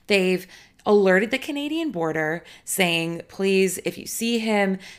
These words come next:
arrest him." They're looking for him all over Southern California. They cannot find him. And the F B I is tracing everything. They, they cannot find Ryan Jenkins. So a little over a week later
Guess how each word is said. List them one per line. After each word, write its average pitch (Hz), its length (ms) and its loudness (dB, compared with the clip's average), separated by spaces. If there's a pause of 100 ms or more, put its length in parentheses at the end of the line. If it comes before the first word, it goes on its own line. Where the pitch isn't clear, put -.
(200)
arrest 190 520 -2
him." 196 400 0
They're 190 240 2
looking 196 380 -2
for 196 120 -6
him 180 240 -4
all 196 300 0
over 185 200 0
Southern 165 320 -2
California. 156 720 -4 (400)
They 196 180 2
cannot 185 440 -2
find - 360 -12
him. - 340 -12 (500)
And 190 420 0
the 196 140 -2
F 180 160 -4
B - 140 -6
I 220 180 2
is 220 160 0
tracing 196 580 -2
everything. 185 560 -4
They, 170 160 -12 (140)
they 220 160 -4
cannot 220 460 -6
find 175 220 -4
Ryan 156 260 -8
Jenkins. - 640 -12 (760)
So 185 460 2
a 196 100 2
little 202 500 2
over 175 540 0
a 175 60 -2
week 165 340 -10
later 156 540 -4